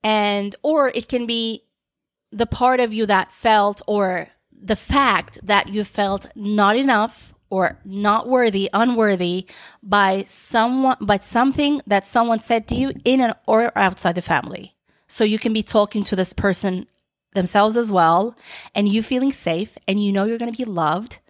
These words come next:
and how they are behaving in that moment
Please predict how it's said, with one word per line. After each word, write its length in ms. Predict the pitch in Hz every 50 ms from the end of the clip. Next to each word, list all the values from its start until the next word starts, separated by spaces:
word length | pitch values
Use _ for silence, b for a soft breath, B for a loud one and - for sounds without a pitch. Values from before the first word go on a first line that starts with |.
| _ _ _ _ _ _ _ _ _ _ _ -
and 180 | 214 214 214
how 600 | 190 - - - 208 208 208 214 226 247 262 277 269
they 220 | 214 214 202 196
are 120 | 185 185 180
behaving 680 | 175 185 - - - - 240 247 240 226 226 208 190
in 80 | 180 175
that 260 | 175 175 - - -
moment 600 | 190 185 185 180 170 165 170 151 - - -